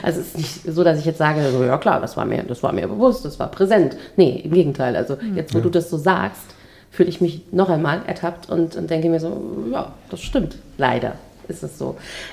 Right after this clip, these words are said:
Speaker 1: Wie ist das denn, ähm, mit Mutterschutz? Hat eine Sternkind-Mama ein Anrecht auf Mutterschutz?
Speaker 2: Ja, hat sie,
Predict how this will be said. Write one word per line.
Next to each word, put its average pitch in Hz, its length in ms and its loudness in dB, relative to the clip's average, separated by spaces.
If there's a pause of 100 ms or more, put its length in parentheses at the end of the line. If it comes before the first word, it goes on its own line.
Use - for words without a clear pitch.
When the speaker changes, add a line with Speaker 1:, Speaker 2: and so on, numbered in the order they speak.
Speaker 1:
Wie 196 60 2
ist - 280 -8
das 269 200 -8
denn, 208 280 0 (100)
ähm, 180 680 2
mit - 520 -6
Mutterschutz? - 1000 -4
Hat - 160 -10
eine 160 160 -4 (560)
Sternkind-Mama 196 800 -2 (140)
ein 170 180 -4
Anrecht 170 360 -2
auf 156 120 -12
Mutterschutz? 220 640 -8 (240)
Speaker 2:
Ja, 185 320 2
hat 226 180 0
sie, 285 160 2